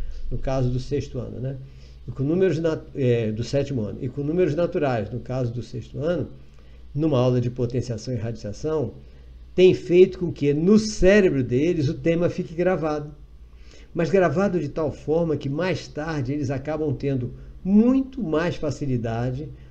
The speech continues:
quando eles chegarem ao nível do nono ano. Isso tem acontecido e tem espantado os professores.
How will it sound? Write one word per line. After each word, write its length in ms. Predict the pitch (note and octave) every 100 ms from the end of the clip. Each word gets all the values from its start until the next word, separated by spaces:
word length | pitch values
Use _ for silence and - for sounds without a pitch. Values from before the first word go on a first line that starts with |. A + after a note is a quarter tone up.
| -
quando 200 | - D#3+
eles 160 | D#3+ D3+
chegarem 520 | D3+ B2 B2+ C3 D3+
ao 120 | D3+
nível 280 | B2 B2 C3+
do 120 | C3+
nono 320 | B2+ B2 D3
ano. 220 | A2+ G2+ G#2 - - - - - - -
Isso 160 | C3
tem 120 | - E3
acontecido 600 | D#3+ C3+ A#2 - E3+ D#3+
e 40 |
tem 120 | E3+
espantado 600 | C#3 - F#3 - D3 C#3+
os 60 | B2
professores. 580 | A#2+ A2 - G#2+ G2+